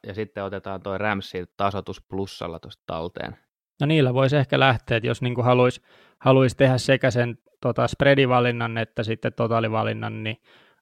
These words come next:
Speaker 2: voisi lyödä singlenä overia kakkosen kertoimella viidenkymmenenkuuden rajalla ja sitten ottaa se Rams plus kaksi puoli, yksi piste yhdeksänkymmentäkaksi kertoimella.
Speaker 1: No sitten siirrytäänkin seuraavaksi tähän ehdottomaan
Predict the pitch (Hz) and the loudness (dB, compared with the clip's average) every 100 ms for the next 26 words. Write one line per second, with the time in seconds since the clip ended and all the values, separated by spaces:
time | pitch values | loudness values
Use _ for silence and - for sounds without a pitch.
0 | _ 127 120 123 117 - 139 131 127 120 | _ 2 4 4 2 2 2 4 2 2
1 | 131 131 123 120 113 - _ _ 123 - | 4 4 4 2 0 -4 _ _ -8 -4
2 | 131 120 120 117 117 117 117 113 120 120 | -2 0 0 2 2 0 0 0 2 0
3 | 113 110 - 123 120 110 107 104 107 107 | 0 -4 0 0 0 0 0 0 -2 -2
4 | 104 107 _ 113 110 - 117 - 117 117 | -4 -6 _ -6 -6 -6 -6 -2 0 0
5 | 110 - 117 - 113 - - 117 110 113 | -2 -8 -8 -4 -4 -6 -6 -4 -2 -4
6 | - - - 123 113 - 110 - - 147 | -10 -12 -8 -8 -8 -8 -8 -8 -12 -10
7 | 160 180 175 _ _ _ _ _ _ _ | -8 -10 -12 _ _ _ _ _ _ _
8 | _ _ _ _ _ _ _ _ 117 131 | _ _ _ _ _ _ _ _ -10 -8
9 | 135 113 127 123 117 110 104 107 - _ | -6 -4 -2 -2 -2 -4 -6 -8 -16 _
10 | _ _ _ - 135 123 107 101 101 104 | _ _ _ -10 -4 -2 -2 -4 -6 -12
11 | 104 - 123 135 110 - 98 95 95 | -12 -12 -4 -2 -2 -4 -4 -4 -4